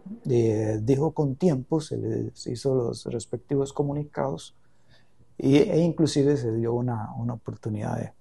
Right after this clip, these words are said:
de ampliar con eso. Y eso nos preocupa mucho porque, eh, esta es una forma de reforzar la, la democracia. En la medida que todos participemos, pues seremos vigilantes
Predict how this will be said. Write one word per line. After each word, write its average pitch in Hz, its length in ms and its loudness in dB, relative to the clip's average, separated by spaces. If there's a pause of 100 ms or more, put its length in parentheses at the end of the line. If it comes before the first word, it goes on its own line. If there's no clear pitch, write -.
(240)
de 113 100 -4
ampliar 110 400 -2
con 127 220 0
eso. - 260 -4 (800)
Y 113 160 0
eso 120 240 2
nos 113 480 -2
preocupa 127 500 -2
mucho 151 460 0
porque, 131 680 -2 (420)
eh, 113 380 -2
esta - 180 -4
es 127 80 -4
una 139 160 2
forma 139 320 2
de 147 80 2
reforzar 117 540 -2
la, 127 440 0 (140)
la 107 140 -6
democracia. 131 680 -2 (300)
En 113 100 -8
la 113 80 -4
medida 117 480 2
que 135 140 0
todos 135 300 -4
participemos, 139 760 -4
pues 123 220 -4
seremos 123 360 -2
vigilantes 143 840 -2